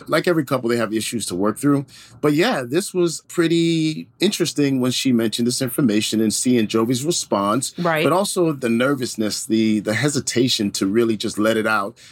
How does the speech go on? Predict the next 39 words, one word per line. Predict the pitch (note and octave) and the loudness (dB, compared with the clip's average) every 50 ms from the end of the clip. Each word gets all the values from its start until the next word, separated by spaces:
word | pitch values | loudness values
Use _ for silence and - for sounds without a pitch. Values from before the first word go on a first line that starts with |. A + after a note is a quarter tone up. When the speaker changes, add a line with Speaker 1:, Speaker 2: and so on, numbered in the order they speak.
| - - | -8 -2
Speaker 1:
But | - C3 B2 | 0 0 2
once | A#2+ D3 D3+ - - | 2 0 0 0 -2
again, | B2+ A2+ B2 A#2 A2+ A2+ A#2 _ _ _ _ - | 0 0 0 0 0 -4 -6 _ _ _ _ 0
give | F3+ F3+ | 0 2
her | F3 D#3+ | 2 0
credit | - - D3 C3 B2+ B2+ A#2+ | -2 -2 -2 -2 -2 -2 -4
for | - A#2+ A2 A2 | -4 -4 -4 -2
getting | G#2+ A#2+ A#2+ B2 C3 B2 | 0 0 0 2 2 0
it | A#2 A2+ | 0 0
out. | A#2 A#2 A2+ A#2 B2+ - _ _ _ _ - - - | 0 0 0 -2 -4 -8 _ _ _ _ -20 -8 -2
Would | B2+ C#3+ | 0 2
have | C#3+ C3 | 2 2
been | D3+ C#3+ | 2 2
better | B2+ C#3 C#3 D3 | 2 2 2 0
sooner, | C#3 - - E3 D#3+ D#3 D#3+ D#3 D3+ | 0 0 0 2 2 2 2 0 0
but | B2+ A2 A#2 A2+ A2 - _ _ _ _ - | 0 0 0 0 0 -2 _ _ _ _ -2
we'll | B2 C3 C#3+ | 0 2 2
take | C3+ - C#3+ C3+ A#2+ | 2 2 0 2 2
it | G#2+ G#2 | 0 0
at | G#2 - | 0 -2
this | G#2 G2 - | -2 -4 -4
point. | - - G2 F#2 G2 - - _ _ _ - | -4 -4 -4 -4 -4 -8 -14 _ _ _ 0
Speaker 2:
Listen, | F#4 - - A3 F#3+ | 0 2 2 2 2
it's | E3+ - A3 | 2 2 0
a | A3+ | 0
lot | C4 C4 C4 | 0 0 0
of | B3+ A3+ | 0 0
stress | - - - F#3 E3 D3+ | 0 0 0 0 0 0
to | - - | -2 -4
have | D3+ D3 D#3 C#3+ C3+ C3 | -4 0 0 0 0 0
a | |
child. | B2 - - - A2 A2 A2+ A2+ A#2 B2 - - _ - - - - - | -2 -4 -4 -4 -4 -4 -4 -4 -6 -8 -10 -14 _ -20 -20 -14 -6 -2
Uh, | - D#3+ D#3 D3+ C#3+ | 0 2 2 2 0
we | A#2+ E3 F3+ | 0 0 2
know | F#3 F#3 F#3 F#3 F#3 | 2 2 2 0 0
how | E3+ D#3 E3 D3 | -2 -2 -2 0
that | C#3+ D3 C#3 - | 0 0 -2 -2
plays | - - C#3+ C3+ C#3+ C3+ - - | -2 0 0 2 2 0 0 -2
out. | B2+ A#2 A#2+ B2 C3+ - | -2 -2 -2 -4 -4 -8